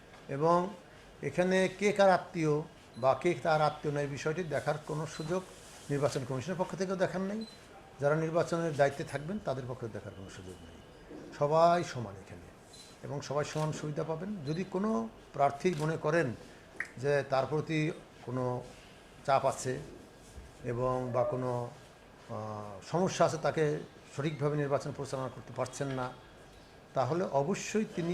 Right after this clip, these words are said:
এই ডিজিটাল যুগ যেহেতু, সাথে সাথে এটা যিনি আমাদের রিটার্নিং অফিসার আছে, সহকারী রিটার্নিং অফিসার যারা, যারা থাকবেন, পুলিশ সুপার মহোদয় আছেন, এসপি মহোদয় আছেন, আমাদের নানা রকম, আহ, বিজিবি আছেন, র্যাব আছেন,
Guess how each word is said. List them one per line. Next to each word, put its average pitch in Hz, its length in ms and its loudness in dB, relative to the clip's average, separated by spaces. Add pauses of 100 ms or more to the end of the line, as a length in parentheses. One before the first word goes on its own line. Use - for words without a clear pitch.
এই 160 280 -4
ডিজিটাল 143 440 -2
যুগ 156 220 -4
যেহেতু, 147 320 -2 (680)
সাথে 131 180 -2
সাথে 170 320 -2
এটা 170 300 -2 (420)
যিনি 139 420 -2 (260)
আমাদের 123 400 -4
রিটার্নিং 156 320 0
অফিসার 151 280 -2
আছে, 117 180 -4
সহকারী 135 320 -4
রিটার্নিং 147 280 -2
অফিসার 139 280 -4
যারা, 131 380 0
যারা 123 240 -4
থাকবেন, 120 300 -6 (920)
পুলিশ 170 240 -4
সুপার 151 200 -2
মহোদয় 127 320 -2
আছেন, 127 320 -6
এসপি 139 220 -10
মহোদয় 123 360 0
আছেন, 117 300 -4
আমাদের 120 360 -4 (300)
নানা 123 340 -4
রকম, 127 260 -6
আহ, 117 680 -10 (120)
বিজিবি 131 320 -4
আছেন, 120 300 -4
র্যাব 131 220 2
আছেন, 120 220 -4